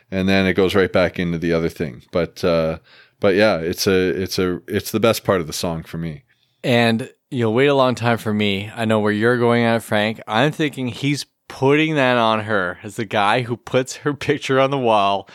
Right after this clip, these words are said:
Speaker 2: doesn't want it, and then he says, like, "Y-, you're gonna wait a long time for me." I mean, there's clearly he's calling her or whatever, but he's telling her what he's doing,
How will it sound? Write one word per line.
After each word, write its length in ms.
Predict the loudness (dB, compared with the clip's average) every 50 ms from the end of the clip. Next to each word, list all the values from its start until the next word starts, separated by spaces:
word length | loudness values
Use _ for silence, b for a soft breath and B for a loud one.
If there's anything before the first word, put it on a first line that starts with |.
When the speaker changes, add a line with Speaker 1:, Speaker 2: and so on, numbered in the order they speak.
| B B B
Speaker 2:
doesn't 240 | -4 -2 0 0 2
want 260 | 2 4 4 4 2
it, 60 | 0 -2 -2
and 60 | -4
then 120 | -6 -4
he 80 | -4 -6
says, 240 | -4 -4 -4 -2 -2
like, 160 | -4 -4 B B B -16 -8 -6
"Y-, 60 | -6
you're 540 | -6 -4 -4 -4 -2 -2 -2 2 2 2 2
gonna 140 | 2 2 2
wait 120 | 2 4
a 60 | 4
long 240 | 4 4 4 2 0
time 240 | 0 0 0 0 0
for 120 | -2 -8
me." 360 | -6 -2 -2 -2 -2 -4 -10 _ _ _ -4
I 80 | -4 -2
mean, 160 | 0 0 0
there's 220 | 2 0 0 -2
clearly 420 | -4 -2 0 2 2 2 2 0 0
he's 200 | 0 -2 -6 -6
calling 420 | -4 0 2 2 4 4 2 2 0
her 380 | 0 0 0 2 2 2 0
or 60 | 0
whatever, 560 | 0 0 0 0 0 0 -2 -2 -4 -4 -6 B B B B B B B
but 100 | -2 -2 0
he's 200 | 0 -2 -4 -4
telling 400 | -4 -2 -2 0 0 -2 -4 -6
her 480 | -4 -2 0 0 2 2 2 0 -2 _ b b b b b -2
what 160 | -2 -2 -2
he's 360 | -2 -2 0 0 0 0 0 0
doing, 360 | 0 0 0 -2 -8 -16